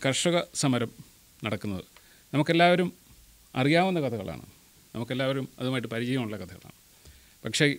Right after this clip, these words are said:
ഇത് നമുക്ക് എന്ത്, ഇതുകൊണ്ട് നമ്മളെ ഇതെങ്ങനെ ബാധിക്കുന്നു എന്നുള്ളൊരു ചോദ്യം പലപ്പോഴും മലയാളികളുടെ സമൂഹത്തിൽ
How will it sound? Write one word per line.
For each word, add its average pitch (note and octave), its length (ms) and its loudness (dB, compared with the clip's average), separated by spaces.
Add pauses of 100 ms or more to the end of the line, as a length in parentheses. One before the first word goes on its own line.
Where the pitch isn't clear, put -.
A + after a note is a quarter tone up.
ഇത് C#3+ 100 4 (200)
നമുക്ക് D#3 300 2 (320)
എന്ത്, C3+ 200 2 (360)
ഇതുകൊണ്ട് B2+ 320 2 (840)
നമ്മളെ C#3+ 280 4
ഇതെങ്ങനെ C#3 280 4
ബാധിക്കുന്നു B2+ 420 2 (120)
എന്നുള്ളൊരു G#2+ 380 0
ചോദ്യം A2 260 0 (560)
പലപ്പോഴും A#2+ 480 2
മലയാളികളുടെ A#2 520 2
സമൂഹത്തിൽ G#2 360 -4